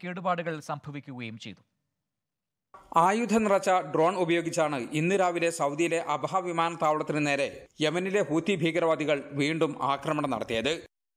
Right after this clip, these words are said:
Speaker 2: ഡ്രോൺ സഖ്യസേന തകർത്തെങ്കിലും അവശിഷ്ടങ്ങൾ പതിച്ച് നാശനഷ്ടങ്ങളുണ്ടായി. വിമാനത്താവളത്തിലെ നാല് തൊഴിലാളികൾക്ക് പരിക്കേറ്റു.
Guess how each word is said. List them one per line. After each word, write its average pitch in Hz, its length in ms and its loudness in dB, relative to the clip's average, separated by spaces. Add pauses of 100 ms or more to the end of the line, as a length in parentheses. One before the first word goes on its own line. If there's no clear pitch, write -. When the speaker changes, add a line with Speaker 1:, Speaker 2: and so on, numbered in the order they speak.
(200)
Speaker 2:
ഡ്രോൺ 190 320 4
സഖ്യസേന 180 500 -4
തകർത്തെങ്കിലും 156 720 -4 (160)
അവശിഷ്ടങ്ങൾ 202 580 0
പതിച്ച് 175 520 0
നാശനഷ്ടങ്ങളുണ്ടായി. 147 1300 -2 (300)
വിമാനത്താവളത്തിലെ 165 960 0
നാല് 147 360 0
തൊഴിലാളികൾക്ക് 160 540 0
പരിക്കേറ്റു. 127 580 -4